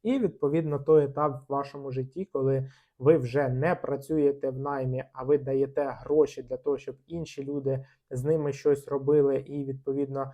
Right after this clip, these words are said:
ця сума грошей примножувалася, то, відповідно, це вже і є ваша відносно фінансова свобода. Там є певні категорії, є певні метрики, звичайно,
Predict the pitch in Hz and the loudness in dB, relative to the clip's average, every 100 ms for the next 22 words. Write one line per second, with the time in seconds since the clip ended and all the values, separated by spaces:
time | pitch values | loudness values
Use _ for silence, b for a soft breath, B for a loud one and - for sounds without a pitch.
0 | B - 147 143 147 143 131 143 143 139 | B -2 -2 0 -4 -2 -2 2 0 0
1 | 131 131 b - 156 196 339 320 233 196 | -4 -6 b 0 2 2 -2 -2 2 2
2 | 185 175 180 175 _ _ - 208 269 185 | 2 -2 -6 -6 _ _ -2 2 2 0
3 | - 131 151 151 135 135 156 151 123 127 | -2 0 0 0 -4 2 4 4 4 2
4 | 123 117 131 160 127 131 131 131 b b | 2 0 2 2 2 -2 -4 -10 b b
5 | b 135 131 139 170 139 131 135 143 143 | b -2 0 0 0 -2 -6 -2 -2 -2
6 | 139 139 135 143 156 269 277 190 B _ | -2 -4 -6 -6 -2 0 0 -6 B _
7 | - 156 143 151 160 127 151 143 139 139 | -4 -2 0 4 4 4 0 0 -4 -6
8 | 139 139 156 131 131 131 143 - 139 135 | -4 2 2 4 0 0 0 -2 -6 -4
9 | 131 208 254 190 - 147 147 143 147 143 | -2 -2 -4 -6 -2 0 -2 -4 -6 -6
10 | 139 135 | -8 -12